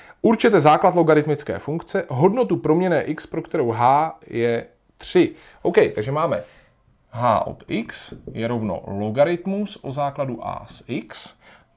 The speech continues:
A máme určit áčko a máme určit x, pro které je ten, ta funkce má hodnotu tři. Jasně, čili takhle.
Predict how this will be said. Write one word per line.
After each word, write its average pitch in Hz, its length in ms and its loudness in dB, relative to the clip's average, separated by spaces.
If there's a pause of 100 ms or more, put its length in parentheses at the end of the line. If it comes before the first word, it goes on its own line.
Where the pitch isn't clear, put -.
(140)
A 120 60 -2
máme 156 280 2
určit 156 440 -6
áčko 107 880 -2 (1000)
a 113 60 -8
máme 135 300 0
určit 135 600 -8 (720)
x, 170 340 -2
pro 131 200 -8
které 127 520 -2
je 110 120 -6
ten, 107 280 -8
ta 113 100 -4
funkce 117 500 -4 (120)
má 117 180 0
hodnotu 110 460 -8
tři. 170 420 -6 (400)
Jasně, 131 600 -4 (420)
čili 117 520 -2 (340)
takhle. 143 760 -4